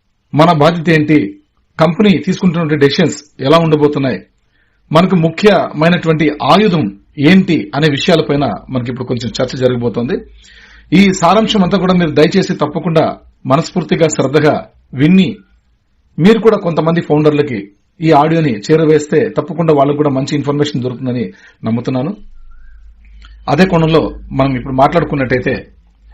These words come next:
నిష్క్రియాత్మకంగా, on passive పరంగా స్మారక ఆర్థిక తరంగాన్ని నడపండి, అంటే గుర్తుండిపోయే విధంగా ఆర్థిక తరంగాన్ని నడపండి అని, అందరూ జ్ఞాపకం ఉంచుకునే విధంగా మన on passive పట్ల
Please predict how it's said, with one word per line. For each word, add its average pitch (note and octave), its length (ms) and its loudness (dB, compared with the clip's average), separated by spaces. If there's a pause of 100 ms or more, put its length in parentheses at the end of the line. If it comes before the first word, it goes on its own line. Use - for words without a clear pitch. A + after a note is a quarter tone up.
(720)
నిష్క్రియాత్మకంగా, G3 920 0 (320)
on F#3+ 80 4
passive F3+ 360 0
పరంగా C#3 440 -2 (420)
స్మారక A3 480 2
ఆర్థిక F#3 480 2
తరంగాన్ని E3+ 420 2
నడపండి, C3 480 -4 (600)
అంటే F3 460 0 (200)
గుర్తుండిపోయే G#3 540 2
విధంగా E3+ 480 2 (100)
ఆర్థిక F#3 380 0
తరంగాన్ని D3+ 400 2
నడపండి B2+ 440 -2
అని, G2 160 -6 (340)
అందరూ D#3 240 -2
జ్ఞాపకం D3+ 460 -2
ఉంచుకునే D3 420 -2
విధంగా C3 440 -2 (400)
మన D3 120 2
on D3 180 2
passive - 380 0
పట్ల C#3+ 220 0